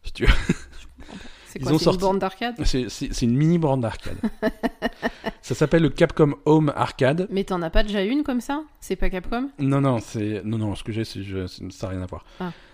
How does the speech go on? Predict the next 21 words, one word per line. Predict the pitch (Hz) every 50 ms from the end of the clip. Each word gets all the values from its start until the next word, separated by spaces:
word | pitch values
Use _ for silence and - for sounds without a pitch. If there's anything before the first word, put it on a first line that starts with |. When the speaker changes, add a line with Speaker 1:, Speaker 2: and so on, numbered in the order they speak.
| - -
Speaker 1:
Non, | 110 110
là, | 117 143 160
c'est | - - 147
vraiment, | 123 120 123 135 147 170 202 185
c'est | - - - 135
en | 120 110
fait, | - - 165 - - - - -
euh... | 98 104 104 104 104 104 104 104 104 104 104 101 101 101 101 101 101 101 98 98 98 101 98 67
ça | - - - 127
a | 113
l'air | 117 127 127
d'être | 127 120 107 120
grand, | 127 123 123 127 143 147 151 151
mais, | 147 135 123 120
euh... | 117 117 113 113 113 113 113 110 110 113
genre | 107 - 110 101 92 92 98
un | 110
mètre | 113 113 113 110 -
cinquante | - 117 104 - - 113 113
de | 104 110
large. | 120 151 190 220 214 - -